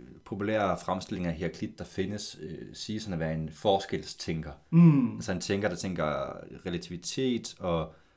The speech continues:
Speaker 1: øh, modsætninger, der kæmper imod hinanden, og de er ligeværdige og så videre. Øhm,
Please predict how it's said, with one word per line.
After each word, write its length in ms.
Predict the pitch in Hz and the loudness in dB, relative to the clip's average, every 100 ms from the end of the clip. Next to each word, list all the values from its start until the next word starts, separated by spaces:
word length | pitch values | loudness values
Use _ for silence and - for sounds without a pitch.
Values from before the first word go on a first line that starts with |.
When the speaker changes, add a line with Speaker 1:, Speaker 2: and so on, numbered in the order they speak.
| _ _ - | _ _ -6
Speaker 1:
øh, 240 | 87 82 | -4 -2
modsætninger, 760 | 85 110 113 117 90 87 82 82 | 0 0 0 -2 0 0 0 -2
der 80 | 87 | -6
kæmper 340 | - 104 110 | -2 0 2
imod 260 | 92 104 107 | 2 0 -2
hinanden, 580 | 87 82 85 92 98 95 | -2 0 0 -2 -6 -4
og 340 | 80 78 80 80 - - | -2 -2 -4 -8 -18 -10
de 160 | 98 | -2
er 80 | 87 | 0
ligeværdige 640 | 82 95 101 90 82 85 80 | 0 0 0 0 0 -2 -4
og 60 | |
så 80 | 85 | -4
videre. 360 | 85 92 98 90 - - _ _ _ _ _ _ | -4 0 0 -2 -8 -20 _ _ _ _ _ _
Øhm, 400 | 101 90 80 76 | -4 -2 -2 -4